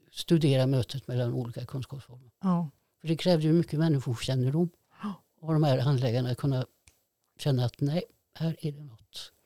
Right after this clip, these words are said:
Speaker 1: som jag inte har kommit åt.
Speaker 2: Och det var inte helt lätt att beskriva då, antar jag, för dem,
Speaker 1: Nej.
Speaker 2: hur de gjorde den här bedömningen,
Speaker 1: Nej, det var det
Speaker 2: antar
Speaker 1: inte.
Speaker 2: jag. Nej.
Speaker 1: Och det var ju genom det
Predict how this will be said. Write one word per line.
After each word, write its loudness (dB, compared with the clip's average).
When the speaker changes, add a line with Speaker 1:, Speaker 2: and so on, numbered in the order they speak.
Speaker 1:
som 0
jag 0
inte -4
har -10
kommit -20
åt. -20
Speaker 2:
Och 2
det 6
var 4
inte 2
helt 2
lätt 0
att -4
beskriva 0
då, 2
antar 0
jag, -2
för 0
dem, -2
Speaker 1:
Nej. 2
Speaker 2:
hur 4
de 2
gjorde 2
den 2
här 4
bedömningen, 2
Speaker 1:
Nej, -4
det -4
var -2
det 0
Speaker 2:
antar 4
Speaker 1:
inte. 2
Speaker 2:
jag. -4
Nej. -2
Speaker 1:
Och -8
det -2
var 2
ju 2
genom 0
det 0